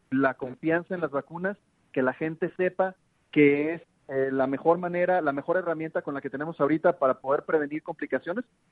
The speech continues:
que son seguras, que se han demostrado ser seguras y sobre todo eficientes. Entonces, las vacunas que están aprobadas en el país son, eh, seguras y eficientes,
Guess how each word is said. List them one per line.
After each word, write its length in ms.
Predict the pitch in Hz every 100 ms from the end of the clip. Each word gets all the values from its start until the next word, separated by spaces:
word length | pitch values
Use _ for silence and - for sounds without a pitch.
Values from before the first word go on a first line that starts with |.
| _ _ _ -
que 140 | 147
son 200 | 139 151 156
seguras, 420 | 156 170 214 214
que 80 | 147
se 100 | -
han 80 | 156
demostrado 760 | 170 151 - - 151 165 190 185
ser 160 | 175 165
seguras 360 | 165 175 220 -
y 60 | 156
sobre 220 | 143 135
todo 200 | 165 175
eficientes. 500 | 170 135 131 120 - _ _ _ _ _ _
Entonces, 400 | - 135 156 185 170
las 140 | 151 135
vacunas 340 | - 180 196
que 80 | -
están 220 | - 175
aprobadas 440 | 185 - 160 175 170
en 80 | 143
el 80 |
país 300 | - 147 208 - _ _ _ _ _ _ _ 156 -
son, 340 | 160 165 170 - -
eh, 300 | 139 135 135
seguras 320 | - 143 180 175
y 40 | 175
eficientes, 540 | 170 190 202 240